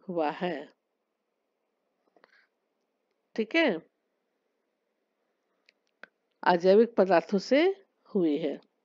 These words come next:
दसवाँ क्वेश्चन है, अलैंगिक जनन की अपेक्षा लैंगिक जनन द्वारा विभिन्नताएं अधिक अस्थायी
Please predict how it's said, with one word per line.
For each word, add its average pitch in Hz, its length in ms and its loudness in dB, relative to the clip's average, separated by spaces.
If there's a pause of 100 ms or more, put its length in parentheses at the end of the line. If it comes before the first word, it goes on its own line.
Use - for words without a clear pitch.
(2250)
दसवाँ 208 360 6
क्वेश्चन 202 460 0
है, 233 380 4 (840)
अलैंगिक 247 800 8
जनन 214 280 2
की 202 100 0
अपेक्षा 202 500 0
लैंगिक 196 440 2
जनन 190 280 0
द्वारा 190 480 0
विभिन्नताएं 196 840 0
अधिक 185 360 -8
अस्थायी 220 580 -6